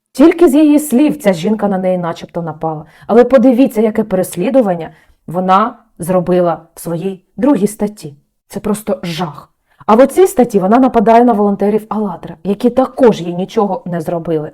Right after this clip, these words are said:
Ви подивіться, скільки бруду вона виливає. Вона викладає фотографії, вона викладає дані адреса. Хіба це не переслідування? Ось таке ж саме переслідування ми бачимо і на сторінках сайту Рацирс,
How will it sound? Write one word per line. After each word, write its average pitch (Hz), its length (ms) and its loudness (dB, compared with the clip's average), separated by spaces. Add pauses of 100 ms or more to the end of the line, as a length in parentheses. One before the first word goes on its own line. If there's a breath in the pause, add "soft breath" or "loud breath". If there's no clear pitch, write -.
(580)
Ви 208 80 0
подивіться, 262 500 4
скільки 247 360 2
бруду 208 440 0
вона 185 360 -2
виливає. 180 600 -6 (460)
Вона 214 160 2
викладає 233 680 4
фотографії, 170 840 -6 (280)
вона 180 180 -2
викладає 180 520 0
дані 175 400 -2
адреса. 175 480 -12
Хіба 180 380 -4
це - 160 -20
не 156 100 -16
переслідування? 160 800 -10 (800)
Ось 262 220 2
таке 233 280 -4
ж 320 60 -10
саме 320 320 0
переслідування 226 1080 -4 (840)
ми 240 140 2
бачимо 262 500 0
і 247 280 2
на 214 80 -2
сторінках 208 640 0
сайту 208 480 -4
Рацирс, 180 640 -8